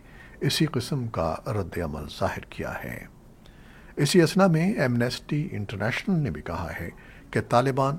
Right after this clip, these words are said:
صحافیوں کے آزادی اظہار اور خواتین ٹی وی میزبانوں پر اپنے چہروں کو ڈھانپنے کی پابندیاں جاری رکھے ہوئے ہیں،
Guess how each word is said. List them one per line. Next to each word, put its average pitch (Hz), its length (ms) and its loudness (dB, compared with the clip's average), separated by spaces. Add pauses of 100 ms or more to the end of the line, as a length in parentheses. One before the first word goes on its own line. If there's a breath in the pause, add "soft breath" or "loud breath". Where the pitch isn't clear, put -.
صحافیوں 110 560 0
کے 95 160 -2
آزادی 82 520 0
اظہار 113 340 4 (480 loud breath)
اور - 160 0
خواتین 120 600 0
ٹی 110 220 -2
وی 98 120 2
میزبانوں 95 520 0
پر - 140 -2
اپنے 85 220 -4
چہروں 113 360 0
کو 110 120 -4
ڈھانپنے 113 480 0
کی - 160 -6
پابندیاں 98 680 -2
جاری 78 340 -6 (180)
رکھے - 240 -4
ہوئے 123 280 -4
ہیں، 135 140 0